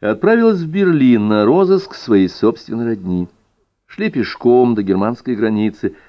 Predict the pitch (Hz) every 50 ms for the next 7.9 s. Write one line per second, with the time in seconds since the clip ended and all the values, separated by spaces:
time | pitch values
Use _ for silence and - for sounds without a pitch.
0 | _ _ - - - 131 131 123 135 156 180 175 160 156 147 - - - - -
1 | 101 - - 90 92 87 87 98 127 147 135 123 123 - - _ _ _ - -
2 | 98 90 - - - 107 123 123 117 117 113 117 110 - - _ _ _ _ _
3 | _ - 101 104 101 - 117 143 156 151 120 95 98 113 117 113 107 - 107 92
4 | 87 95 87 - - - 95 92 90 90 90 - - 104 - - _ _ _ _
5 | _ _ _ _ _ 131 135 196 208 170 107 85 - - 92 87 87 - _ _
6 | _ _ _ _ _ _ _ _ _ - 107 104 147 170 214 214 160 123 117 110
7 | 110 - 123 110 107 104 110 104 - 120 143 151 147 135 - - _